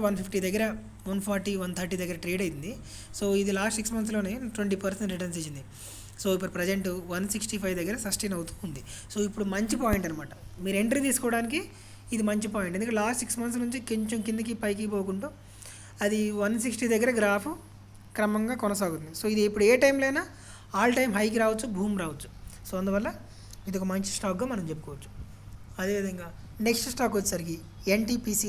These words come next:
లిమిటెడ్. So, ఎన్టీపీసీ లిమిటెడ్ ఇది కూడా బెస్ట్ ఎనర్జీ స్టాక్ అనమాట. లాస్ట్ వన్ ఇయర్‌లో ఎన్టీపీసీ లిమిటెడ్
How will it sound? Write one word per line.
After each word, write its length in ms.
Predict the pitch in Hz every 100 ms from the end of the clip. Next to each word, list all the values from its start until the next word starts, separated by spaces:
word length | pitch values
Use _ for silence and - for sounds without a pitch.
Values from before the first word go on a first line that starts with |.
| 180
లిమిటెడ్. 280 | 156 - - - - - - 214
So, 60 | 196 190
ఎన్టీపీసీ 460 | 214 262 254 233 214
లిమిటెడ్ 300 | 208 190 156 208 - - - - - - - - - - - -
ఇది 100 | 190 226
కూడా 140 | 269 269 - - - - 175
బెస్ట్ 220 | 196 - 247 -
ఎనర్జీ 260 | 208 202 208
స్టాక్ 220 | - 165 175
అనమాట. 200 | 139 135 - - - - 175
లాస్ట్ 300 | 185 240 247 208
వన్ 100 | 214 247
ఇయర్‌లో 240 | 254 240 233 185 196
ఎన్టీపీసీ 460 | 226 226 233 214 208
లిమిటెడ్ 260 | 196 190